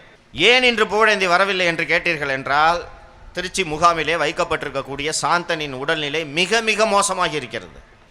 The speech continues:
புகழேந்தி ஒரு வழக்கறிஞர், தொடர்ந்து சிறை கைதிகளுக்காக குரல் கொடுத்து கொண்டிருப்பவர், நீதிமன்றங்களில் பல்வேறு வழக்குகளை தாக்கல் செய்தவர். அவர் திருச்சி முகாமுக்கு போய், "நான் இந்த மாதிரிங்க, ஒரு சாந்தனை பார்க்க வந்திருக்கேன், அவருக்கு உடம்பு சரியில்லைங்கன்னு" சொன்னா, இரண்டு நாட்களுக்கு முன்பாக, குறிப்பாக வியாழக்கிழமை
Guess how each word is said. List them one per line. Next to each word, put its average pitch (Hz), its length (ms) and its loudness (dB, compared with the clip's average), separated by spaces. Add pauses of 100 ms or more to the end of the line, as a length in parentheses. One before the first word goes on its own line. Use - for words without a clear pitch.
(160)
புகழேந்தி 185 360 -6
ஒரு 180 140 -4
வழக்கறிஞர், 143 680 0 (240)
தொடர்ந்து 175 360 -2
சிறை 170 220 0
கைதிகளுக்காக 147 600 -4
குரல் 151 240 -4
கொடுத்து 139 240 -4
கொண்டிருப்பவர், 131 600 -6
நீதிமன்றங்களில் 143 640 -4
பல்வேறு 139 320 -2
வழக்குகளை 208 440 4
தாக்கல் 160 280 0
செய்தவர். 107 400 -8 (340)
அவர் 180 340 2
திருச்சி 233 320 -2
முகாமுக்கு 202 440 2
போய், 190 160 0
"நான் 175 220 -2
இந்த 156 140 2
மாதிரிங்க, 170 420 -2
ஒரு 151 140 -6
சாந்தனை 160 380 -2
பார்க்க 151 240 0
வந்திருக்கேன், 131 300 -6
அவருக்கு 143 160 -8
உடம்பு 156 260 -4
சரியில்லைங்கன்னு" 131 380 -6
சொன்னா, 139 480 -6 (480)
இரண்டு 151 280 -2
நாட்களுக்கு 156 460 -2
முன்பாக, 139 560 -2
குறிப்பாக 135 600 -4
வியாழக்கிழமை 127 840 -2